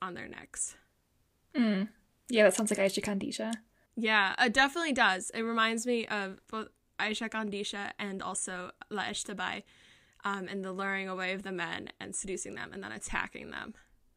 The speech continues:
Speaker 1: So
Speaker 2: Which
Speaker 1: I
Speaker 2: is
Speaker 1: thought
Speaker 2: very
Speaker 1: that was really
Speaker 2: interesting
Speaker 1: interesting.
Speaker 2: because I feel like, and also there's sirens, there's Aisha Khandisha, there's, like,
Speaker 1: Mm-hmm.
Speaker 2: the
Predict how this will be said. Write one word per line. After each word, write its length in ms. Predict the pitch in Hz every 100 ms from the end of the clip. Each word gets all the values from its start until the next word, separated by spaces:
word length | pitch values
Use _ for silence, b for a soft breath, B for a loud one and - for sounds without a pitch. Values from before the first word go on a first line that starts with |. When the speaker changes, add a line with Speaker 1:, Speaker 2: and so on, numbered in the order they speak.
| _ _ _ _ _ -
Speaker 1:
So 140 | 320
Speaker 2:
Which 100 | 285
Speaker 1:
I 40 |
Speaker 2:
is 40 | 262
Speaker 1:
thought 60 |
Speaker 2:
very 120 | 262 302
Speaker 1:
that 20 |
was 40 |
really 60 | 269
Speaker 2:
interesting 340 | 262 254 - 185
Speaker 1:
interesting. 160 | 190
Speaker 2:
because 120 | -
I 80 | 214
feel 160 | 214 240
like, 340 | 233 226 - -
and 100 | 240
also 280 | 240 247 240
there's 260 | 233 214 202
sirens, 480 | 294 285 285 294 262
there's 100 | 240
Aisha 240 | 190 190
Khandisha, 720 | 185 208 190 247 254 247 247 240
there's, 280 | 190 185
like, 320 | - 175 - -
Speaker 1:
Mm-hmm. 360 | 262 269 190 202 B B - _
Speaker 2:
the 100 | -